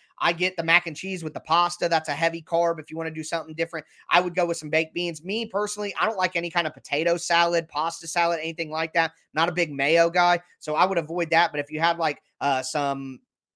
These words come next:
and you don't wanna do really pasta when you're having mac and cheese. So if you wanted to do something a little bit different, do a broccoli salad,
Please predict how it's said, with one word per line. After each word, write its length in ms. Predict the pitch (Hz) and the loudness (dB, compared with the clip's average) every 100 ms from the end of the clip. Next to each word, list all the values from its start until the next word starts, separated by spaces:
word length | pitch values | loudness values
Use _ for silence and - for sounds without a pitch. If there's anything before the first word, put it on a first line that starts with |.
| _ _ - | _ _ -6
and 100 | 156 | -2
you 80 | 160 | 2
don't 160 | 185 | 0
wanna 160 | 170 160 | 0 -2
do 160 | 151 | -2
really 240 | 147 143 131 | -2 -2 -2
pasta 500 | 135 143 143 - 131 | 0 0 0 -2 -4
when 160 | 127 | -4
you're 120 | 131 127 | -8 -2
having 320 | 135 131 127 | -2 -2 -4
mac 220 | 127 123 | -4 -6
and 100 | 127 | -10
cheese. 320 | - 143 127 | -12 -10 -8
So 120 | 147 | -4
if 120 | 135 147 | -4 -4
you 80 | |
wanted 260 | 151 160 151 | -2 -2 -2
to 60 | 143 | -4
do 180 | 147 | -4
something 300 | 147 165 139 | -2 -4 -6
a 40 | 143 | -4
little 180 | 143 135 | -4 -2
bit 140 | 139 | -2
different, 300 | 147 151 147 - _ | -4 -4 -6 -8 _
do 160 | 180 190 | 2 4
a 100 | 143 | 4
broccoli 560 | 135 139 156 - 185 | 2 2 2 0 -2
salad, 540 | 190 - 185 190 202 | 0 6 8 8 4